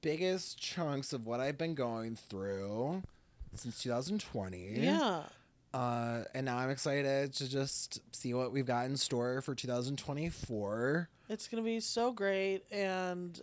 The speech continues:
Speaker 2: I am so excited to have it documented with you. <laughs>
Speaker 1: Yes.
Speaker 2: Um, yeah, I really missed the podcast. So did a lot of people. It was
Speaker 1: A
Speaker 2: really
Speaker 1: lot of
Speaker 2: nice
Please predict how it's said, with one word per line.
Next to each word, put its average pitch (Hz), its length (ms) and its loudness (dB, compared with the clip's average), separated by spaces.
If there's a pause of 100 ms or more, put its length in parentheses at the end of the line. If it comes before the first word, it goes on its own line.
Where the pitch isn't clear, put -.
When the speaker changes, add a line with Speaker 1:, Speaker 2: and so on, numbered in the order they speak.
(120)
Speaker 2:
I 185 540 4
am 180 280 -2
so - 340 0
excited 196 520 2
to 180 340 0 (420)
have 185 200 0
it 175 140 0
documented 180 640 0
with 180 200 -4
you. 180 340 0 (120)
<laughs> 233 80 2 (380)
Speaker 1:
Yes. 143 680 2 (100)
Speaker 2:
Um, 220 480 10
yeah, 220 240 8
I 214 60 8
really 277 300 8
missed 302 200 2
the 247 80 -2
podcast. 233 680 6
So 233 300 4
did 240 160 6
a 240 80 6
lot 220 220 8
of 214 160 2
people. 202 760 4
It 208 60 4
was 202 180 2
Speaker 1:
A 202 40 0
Speaker 2:
really 220 200 4
Speaker 1:
lot 214 80 2
of 208 60 4
Speaker 2:
nice - 20 6